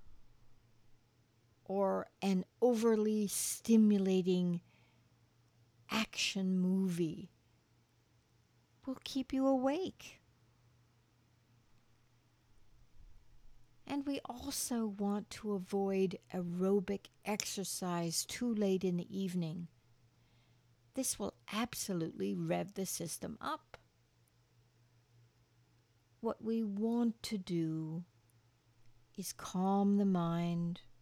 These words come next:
and relax the body. I remember back in school when a number of us got together,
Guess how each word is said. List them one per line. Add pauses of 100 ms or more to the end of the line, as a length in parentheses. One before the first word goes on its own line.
(960)
and
relax
the
body. (3500)
I
remember
back
in
school (800)
when
a
number
of
us
got
together,